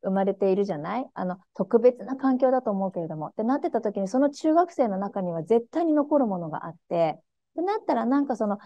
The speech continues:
今、清中さんが言ってくれた、中学生の声を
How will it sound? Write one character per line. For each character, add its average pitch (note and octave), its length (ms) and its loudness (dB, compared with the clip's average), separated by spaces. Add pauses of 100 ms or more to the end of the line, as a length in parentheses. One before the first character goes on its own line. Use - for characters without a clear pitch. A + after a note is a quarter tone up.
(120)
今、 A3+ 200 2
清 C4+ 180 8
中 A#3 160 0
さ G3+ 140 -4
ん F3 40 -6
が F3 60 -6
言 E3+ 80 -4
っ - 20 -14
て F3+ 80 -4
く F3+ 120 0
れ E3+ 100 -2
た、 F3+ 340 2 (320)
中 C4 200 10
学 C#4 180 4
生 A3 220 0
の F#3 120 -4
声 B3 420 4
を D#3+ 420 2